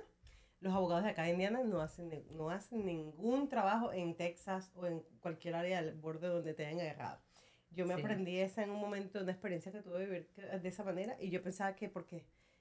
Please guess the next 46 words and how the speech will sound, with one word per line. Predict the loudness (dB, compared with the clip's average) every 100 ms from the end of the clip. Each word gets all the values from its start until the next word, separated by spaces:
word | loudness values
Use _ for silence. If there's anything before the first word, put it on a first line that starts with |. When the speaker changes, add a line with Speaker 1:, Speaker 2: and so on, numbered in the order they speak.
| -4
Speaker 1:
en | 2
Venezuela | 4 2 0 2 2 4
tú | 4
eres | 6
abogado | 8 8 10
y | 10
eres | 10
Speaker 2:
Sí. |
Speaker 1:
abogado | 10 10 8
en | 8
toda | 6 6
Venezuela. | 6 4 4 4 6 2 -4 _ -20 _ 2
Y | 2
aquí | 4 4
no, | 6 8 6
aquí | 2 -4 -2 -2
Speaker 2:
Sí. | 0
Speaker 1:
el | 2 4
de | 4
Texas | 4 4 4
es | 4
de | 4
Texas, | 4 2 2 -2 8
tiene | 10
Speaker 2:
Bueno, | 10 8
Speaker 1:
licencia | 4 2
por | 2
allá, | 4 4
Speaker 2:
sí, | 4
Speaker 1:
tiene | 6
licencia | 6 10 10
Speaker 2:
depende, | 10 6 0 -2
porque | -2 2 6 6 4 -4
si | 4 8
es |
abogado | 8 8 8 8
de |
inmigración, | 6 4 4 4 2 2 2 2
el | 4
abogado | 6 6
de | 6
inmigración | 4 0 0
trabaja | 0 0
a |
nivel | 2 2 0
nacional, | -2 -6